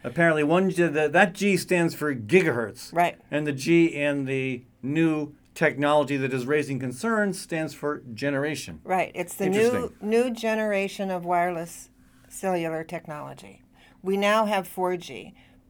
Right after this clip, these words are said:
Speaker 2: Probably most of us have either three G or four G.
Speaker 1: Okay.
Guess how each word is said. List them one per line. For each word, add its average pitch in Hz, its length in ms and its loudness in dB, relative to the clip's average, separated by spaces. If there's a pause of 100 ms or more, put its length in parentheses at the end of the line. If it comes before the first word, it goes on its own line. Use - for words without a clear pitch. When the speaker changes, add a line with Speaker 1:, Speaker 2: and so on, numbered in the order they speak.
Speaker 2:
Probably 196 420 2
most 185 300 -2
of 190 100 -4
us 180 180 -2
have 170 220 0
either 160 260 -6
three 190 520 -6
G 175 280 -4
or 160 200 -6
four 147 240 -10
G. - 380 -16 (220)
Speaker 1:
Okay. 127 300 -6